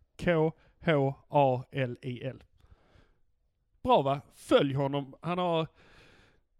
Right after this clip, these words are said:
fantastiskt fina bilder och han, <laughs> han är snabb och han är stark. Det är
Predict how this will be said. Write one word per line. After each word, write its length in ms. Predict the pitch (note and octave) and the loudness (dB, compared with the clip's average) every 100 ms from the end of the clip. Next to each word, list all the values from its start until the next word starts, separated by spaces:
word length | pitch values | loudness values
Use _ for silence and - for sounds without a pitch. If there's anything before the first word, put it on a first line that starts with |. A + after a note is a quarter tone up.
| _ _ _ - - - - | _ _ _ -20 -20 -20 -4
fantastiskt 540 | - G3 A3 F3+ D#3+ - | -2 2 2 2 -2 -2
fina 380 | - F#3 F#3+ E3 | 0 0 0 2
bilder 300 | F3+ F3+ A#3+ | 2 4 4
och 260 | F#3+ D#3 | 4 2
han, 320 | E3 D#3+ D3+ D#3 - C3+ - | 0 -2 -6 -12 -10 -10 -10
<laughs> 480 | - - - - - | -10 -8 -6 -4 -4
han 80 | |
är 40 | F3 | -4
snabb 460 | - - A3+ G3+ | -6 -4 0 2
och 60 | F#3 | 2
han 100 | F#3 | 0
är 40 | |
stark. 300 | F3 F#3+ D#3+ | 0 0 2
Det 80 | F3 | 2
är 160 | F#3 | 0